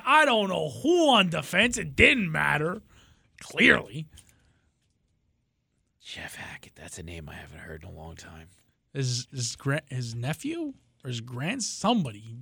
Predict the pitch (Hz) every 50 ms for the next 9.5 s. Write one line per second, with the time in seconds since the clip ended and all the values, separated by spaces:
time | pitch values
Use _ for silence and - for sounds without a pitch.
0 | 127 _ - 185 190 170 - 160 147 127 120 180 202 - - 202 175 - - 170
1 | 160 135 123 113 - - - 160 147 147 139 123 120 107 107 107 - _ _ _
2 | - 110 135 139 143 143 151 180 214 202 - - 156 160 151 131 110 110 - _
3 | _ _ _ _ _ _ _ _ _ _ _ _ _ _ _ _ _ _ _ _
4 | _ _ _ 156 165 156 131 - - 196 135 165 139 123 170 160 165 165 156 147
5 | 143 139 131 120 123 117 110 107 98 101 92 90 90 87 - - - 85 82 80
6 | 156 139 90 87 - 185 180 147 - - 165 165 151 - - - - 95 87 87
7 | 90 92 - 165 - - - - - 151 147 143 139 135 127 127 - 165 165 170
8 | 170 147 - - - - 151 147 139 131 123 127 - - 220 208 170 147 143 135
9 | 160 151 143 127 113 107 101 95 95